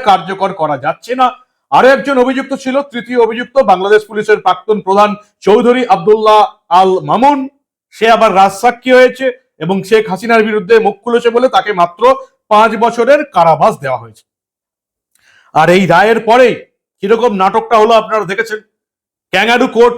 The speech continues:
বাংলাদেশের, যেখানে রায় ঘোষণা হলো, বিচারপতিরা পড়ে যাচ্ছেন একে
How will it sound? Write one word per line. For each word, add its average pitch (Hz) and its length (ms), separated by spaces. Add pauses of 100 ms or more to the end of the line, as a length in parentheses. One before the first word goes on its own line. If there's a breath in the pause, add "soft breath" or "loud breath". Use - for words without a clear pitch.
বাংলাদেশের, 220 480 (480)
যেখানে 220 360
রায় 208 240
ঘোষণা 226 420
হলো, 226 140 (160)
বিচারপতিরা 226 520 (120)
পড়ে 208 220
যাচ্ছেন 214 280
একে 190 200